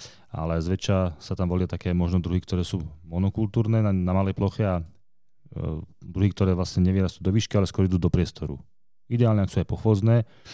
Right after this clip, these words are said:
a nebude ešte aj kvitnú a voňajú. Napríklad tak, taká, taký timus je taký dobrý, dobrý typ na to, aby sa takéto niečo vysadilo, pretože na veľmi nie príliš intenzívne plochy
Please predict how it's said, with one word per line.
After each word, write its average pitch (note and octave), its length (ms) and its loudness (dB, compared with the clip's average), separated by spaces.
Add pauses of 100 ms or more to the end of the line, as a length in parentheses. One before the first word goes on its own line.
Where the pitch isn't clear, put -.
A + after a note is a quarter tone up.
(240)
a - 100 -12
nebude F2+ 240 2
ešte F2 200 0
aj E2+ 100 0
kvitnú - 280 0
a E2 80 4
voňajú. D#2+ 300 2
Napríklad D#2 340 -4
tak, D2 220 -10
taká, D2+ 420 -8 (640)
taký - 220 -12
timus G2 340 4
je F#2 80 0
taký E2+ 480 -4 (460)
dobrý, F#2 240 -2
dobrý F#2+ 260 2 (340)
typ - 260 -2
na F#2 120 -2
to, F#2+ 120 -2
aby F#2 120 -2
sa - 120 -6
takéto F2 260 -8
niečo F2 180 -4
vysadilo, G2 560 -2 (420)
pretože E2+ 600 -2 (260)
na E2+ 180 -6
veľmi G2 300 2
nie G2 300 4
príliš G2 300 0
intenzívne G2 440 2
plochy A2 460 -2